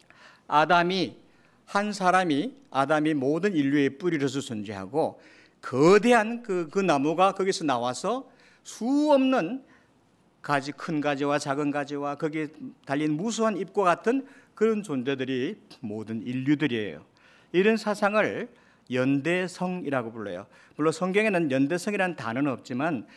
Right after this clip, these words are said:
성경적 사상은 그렇게 되어 있습니다. 그래서 하나님이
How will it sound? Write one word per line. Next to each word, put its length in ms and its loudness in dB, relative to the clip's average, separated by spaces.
성경적 480 -2
사상은 580 -6
그렇게 300 -6
되어 180 -8
있습니다. 560 -12
그래서 300 0
하나님이 640 2